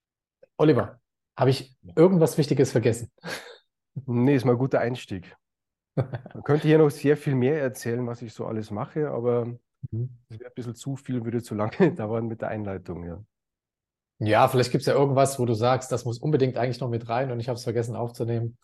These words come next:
Speaker 2: Ja, alles gut.
Speaker 1: Alles gut. Äh, du bist Wasserexperte und du hast über das Wasser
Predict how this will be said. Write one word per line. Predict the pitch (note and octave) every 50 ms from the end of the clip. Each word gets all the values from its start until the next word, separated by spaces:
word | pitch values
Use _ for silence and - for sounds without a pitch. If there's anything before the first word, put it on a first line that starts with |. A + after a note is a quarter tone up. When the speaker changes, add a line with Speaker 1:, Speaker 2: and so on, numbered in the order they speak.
| -
Speaker 2:
Ja, | C3+ D3 E3+ F3 D#3 C#3+ -
alles | G#2+ G#2+ G#2+ -
gut. | - - - - _ _ _ _ _ _
Speaker 1:
Alles | - - A2 G#2+ G2 -
gut. | - A2 G#2 - - _ _ _ - - - - - - - - _ _ _ _ _ _ -
Äh, | - C3+ C3+ B2 - - - _ _ _ _ _ _ -
du | - C3+ - - - _ -
bist | F3 G3 G3 F#3+ - - - - -
Wasserexperte | - B2 A2+ G#2+ B2+ D#3+ F3 - G#3+ E3+ F#3 F3 - - - - E3 E3+ E3+ E3+ D#3+
und | C3+ C3+ B2
du | C#3 B2+
hast | B2 D#3 D#3 - - _
über | - D#3+ D3+ E3 F3
das | D#3+ D#3 - - -
Wasser | C#3 C3+ C3+ C#3 D#3 C3+ C3 B2+ B2+ B2+ -